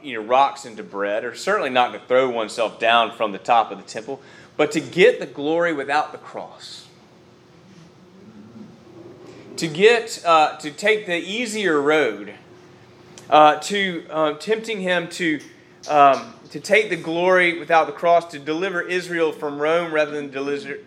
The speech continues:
deliver humanity from its sin. Um, the thing, these are the things of, thinking of the things of man,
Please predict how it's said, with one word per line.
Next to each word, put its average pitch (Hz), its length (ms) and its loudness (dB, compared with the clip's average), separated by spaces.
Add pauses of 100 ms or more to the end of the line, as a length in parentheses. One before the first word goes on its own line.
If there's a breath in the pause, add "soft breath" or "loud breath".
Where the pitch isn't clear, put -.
deliver 139 360 0
humanity 131 580 -6
from 110 200 -16
its - 140 -16
sin. 90 180 -16 (1400 soft breath)
Um, 107 340 -12 (880)
the 120 80 -12
thing, 151 260 -2
these 165 220 -4
are - 20 -2
the 143 80 -8
things 156 440 0
of, 127 240 -12
thinking 165 320 -4
of 135 80 -4
the 127 80 -4
things 135 280 -8
of 117 120 -16
man, 107 360 -10